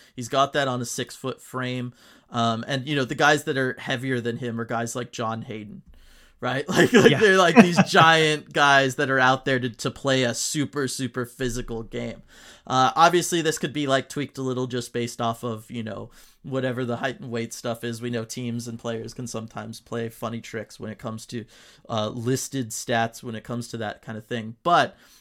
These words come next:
Speaker 1: I do think that, that that's worth noting is that, you know, the team right now is listing him at six foot one ninety-eight.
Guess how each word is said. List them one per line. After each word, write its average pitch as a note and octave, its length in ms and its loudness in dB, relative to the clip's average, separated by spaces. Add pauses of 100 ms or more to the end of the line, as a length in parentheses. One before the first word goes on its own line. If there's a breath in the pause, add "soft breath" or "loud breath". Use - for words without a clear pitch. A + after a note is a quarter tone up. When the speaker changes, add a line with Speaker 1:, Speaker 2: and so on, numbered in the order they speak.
(140 soft breath)
Speaker 1:
I D3+ 120 -2
do F#3 140 0
think G3 240 -2
that, D#3+ 100 -10
that D#3 240 0 (160)
that's C#3+ 340 -4
worth D3 480 -4
noting B2 540 -2
is A2+ 160 -12
that, B2+ 240 -6
you C3 80 -10
know, B2 140 -6
the B2 100 -12
team E3 260 -10
right D#3+ 140 -6
now D3 140 -4
is B2 120 -6
listing C#3+ 300 -6
him A#2+ 140 -4
at - 140 -8
six - 280 -10
foot D3 260 -4
one C3+ 280 -6
ninety-eight. B2 640 -6